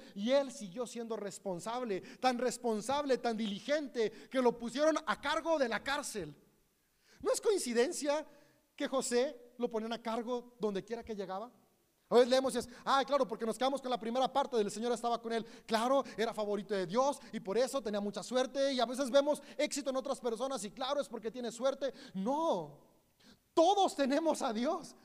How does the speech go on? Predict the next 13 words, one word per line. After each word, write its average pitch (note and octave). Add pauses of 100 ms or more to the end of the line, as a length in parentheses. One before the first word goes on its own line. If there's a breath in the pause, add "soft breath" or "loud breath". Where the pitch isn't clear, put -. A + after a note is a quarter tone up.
(220 loud breath)
Dios D#4+
no F4
es C4+
el D#4+
privilegio C4+
de C#4
unos C4+
pocos, B3+ (160 loud breath)
es C#4
el D#4
privilegio C#4+
de A#3
todos. C4+